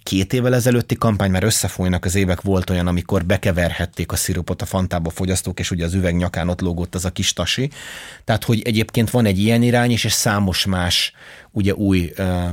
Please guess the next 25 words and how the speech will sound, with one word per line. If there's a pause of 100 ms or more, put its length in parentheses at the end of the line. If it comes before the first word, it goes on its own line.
(200)
akár
környezetbarát,
vagy
környezettudatos
fejlesztéssel
kísérletezünk,
mint
akár
a
csomagolás
nélküli
kóla, (420)
vagy
a
címke
nélküli,
a
címke
nélküli
üveg,
tehát
nagyon
sok
ilyen
dolog